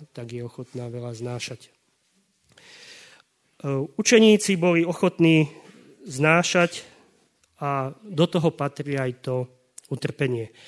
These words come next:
Ale chcel by som zdôrazniť to utrpenie, ktoré, ktoré vychádza z toho,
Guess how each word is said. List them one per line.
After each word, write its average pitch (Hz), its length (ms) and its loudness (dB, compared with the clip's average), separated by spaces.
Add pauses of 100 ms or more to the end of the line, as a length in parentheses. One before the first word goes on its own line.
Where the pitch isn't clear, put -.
(220)
Ale 185 160 0
chcel 226 160 4
by 226 80 -2
som 175 160 0
zdôrazniť 175 560 -2
to 147 80 -4
utrpenie, 170 480 -4
ktoré, 143 400 -6 (880)
ktoré 147 400 -2
vychádza 151 560 -4
z - 80 -14
toho, 156 240 -2